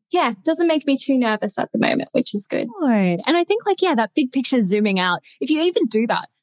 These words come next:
Speaker 2: like, go to a chart and zoom out, you're like, "Oh, oh, oh, it's actually very small." Like, it's a small little blip on the big scale picture.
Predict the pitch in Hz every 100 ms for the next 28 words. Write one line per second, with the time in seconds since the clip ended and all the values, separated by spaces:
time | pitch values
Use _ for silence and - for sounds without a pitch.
0 | - 233 254 330 285 - 185 165 - 226
1 | 220 180 226 214 180 185 208 185 294 392
2 | - - 262 226 202 196 _ - 240 -
3 | - - 220 - 220 190 190 196 - 170
4 | 165 175 202 196 220 - 208 208 196 185
5 | 175 170 - 180 185 180 180 175 - 175
6 | 175 - 170 - 175